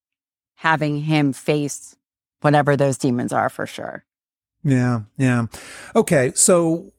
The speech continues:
Speaker 2: Doctor Lyon, you've obviously put a lot of thought and a lot of time into this area of expertise here. What's,
Speaker 1: Mm-hmm.
Speaker 2: what's next for you? What's on the horizon?
Speaker 1: Yeah. I'm working on a book. The, my book agent has a book. It's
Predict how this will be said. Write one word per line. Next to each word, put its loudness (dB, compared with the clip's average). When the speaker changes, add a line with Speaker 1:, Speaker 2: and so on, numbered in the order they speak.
Speaker 2:
Doctor 0
Lyon, 0
you've -2
obviously 2
put 0
a -4
lot 2
of -2
thought 0
and 2
a -2
lot 2
of -4
time 0
into 0
this 0
area 4
of 2
expertise -2
here. 0
What's, 0
Speaker 1:
Mm-hmm. -16
Speaker 2:
what's -6
next -2
for -8
you? -8
What's -8
on -4
the -4
horizon? -2
Speaker 1:
Yeah. 2
I'm 2
working -2
on 2
a 0
book. 0
The, 2
my 2
book -2
agent -2
has -4
a -4
book. 0
It's -2